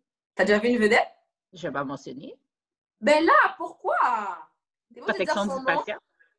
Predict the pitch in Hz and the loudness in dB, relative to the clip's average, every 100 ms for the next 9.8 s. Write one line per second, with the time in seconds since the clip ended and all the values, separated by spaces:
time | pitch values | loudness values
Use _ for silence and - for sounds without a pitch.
0 | _ _ _ _ _ _ 226 247 311 277 | _ _ _ _ _ _ -14 -10 -10 -8
1 | 330 - 339 247 233 370 - _ _ _ | -8 -6 -6 -4 -6 -8 -12 _ _ _
2 | - 330 784 807 - _ _ _ _ - | 0 4 4 2 -10 _ _ _ _ 4
3 | 392 427 508 392 480 359 453 330 349 587 | 6 6 6 6 6 6 8 8 8 4
4 | - - 359 311 311 294 311 330 247 _ | 4 0 -2 -2 0 -2 -2 -10 -10 _
5 | _ _ - - 508 359 254 320 339 - | _ _ -6 -2 0 -2 -6 -4 -4 0
6 | 262 247 240 - 185 240 269 233 - _ | 2 2 -2 -12 _ -8 -8 -10 -16 _
7 | _ 190 247 247 311 302 - _ _ _ | _ -10 -8 -8 -8 -8 -10 _ _ _
8 | _ _ - 220 277 269 247 240 240 208 | _ _ -16 -10 -6 -6 -4 -6 -8 -10
9 | 202 202 208 202 175 175 160 | -8 -8 -8 -8 -8 -8 -8